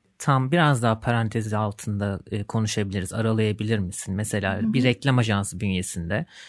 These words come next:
Speaker 1: müşteri temsilcisi ne yapar? Ajansta senin bir günün nasıl geçiyor? Böyle biraz kafamızda canlandırmamız için ajanstaki bir gününü anlatır mısın?
Speaker 2: Tabii. Ee, şimdi markaların farklı, e, bize okulda da öğrettikleri gibi farklı ihtiyaçları oluyor.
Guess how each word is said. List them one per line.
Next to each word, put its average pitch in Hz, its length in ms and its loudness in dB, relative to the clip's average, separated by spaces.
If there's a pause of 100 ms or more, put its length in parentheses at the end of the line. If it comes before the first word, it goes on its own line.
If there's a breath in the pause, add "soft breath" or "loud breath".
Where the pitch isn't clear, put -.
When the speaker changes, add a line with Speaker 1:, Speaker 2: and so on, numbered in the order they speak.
(140 loud breath)
Speaker 1:
müşteri 139 320 2
temsilcisi 107 840 0 (100)
ne 131 100 4
yapar? 110 520 0
Ajansta 113 440 0
senin 117 320 0
bir 113 100 0
günün 117 280 2
nasıl 113 240 0
geçiyor? - 500 -6 (320 loud breath)
Böyle 151 160 2
biraz 147 220 4
kafamızda 135 520 2
canlandırmamız 127 760 2
için 110 180 0
ajanstaki 117 600 0
bir 120 60 -2
gününü 117 300 2
anlatır 123 380 -2
mısın? 107 340 -4 (180)
Speaker 2:
Tabii. 240 500 -2 (560 loud breath)
Ee, 220 340 0
şimdi 285 160 4
markaların 277 680 2
farklı, 262 840 -4
e, 196 440 2
bize 226 200 -4
okulda 220 380 -2
da 214 140 0
öğrettikleri 214 520 -2
gibi 214 140 -8
farklı 226 400 0
ihtiyaçları 202 680 -2
oluyor. 175 420 -4